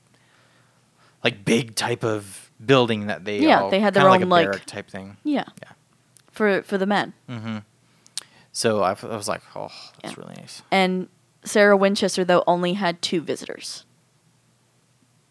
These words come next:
Speaker 1: Yeah, there was only, like, two, yeah, two people that actually lived in the house with
Speaker 2: With
Speaker 1: her
Speaker 2: her.
Speaker 1: at any point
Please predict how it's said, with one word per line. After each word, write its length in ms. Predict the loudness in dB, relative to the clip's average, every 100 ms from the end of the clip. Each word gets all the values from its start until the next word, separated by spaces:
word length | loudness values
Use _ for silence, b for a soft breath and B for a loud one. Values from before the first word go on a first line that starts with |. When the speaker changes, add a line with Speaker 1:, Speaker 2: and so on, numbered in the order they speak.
| _ _ _ _
Speaker 1:
Yeah, 100 | 0
there 100 | 2
was 120 | 2
only, 160 | 0 2
like, 180 | 2 2
two, 160 | -2 -2
yeah, 260 | 4 4 4
two 240 | 0 -2
people 260 | 0 -2 0
that 180 | 2 4
actually 440 | 2 0 -2 -2
lived 260 | 0 -2 -2
in 100 | -4
the 80 | -2
house 420 | -2 -2 -4 -4
with 160 | -2 2
Speaker 2:
With 140 | 2
Speaker 1:
her 80 | 2
Speaker 2:
her. 240 | -2 -4 b b b
Speaker 1:
at 140 | -2 0
any 240 | 0 -2
point 380 | -2 -6 -6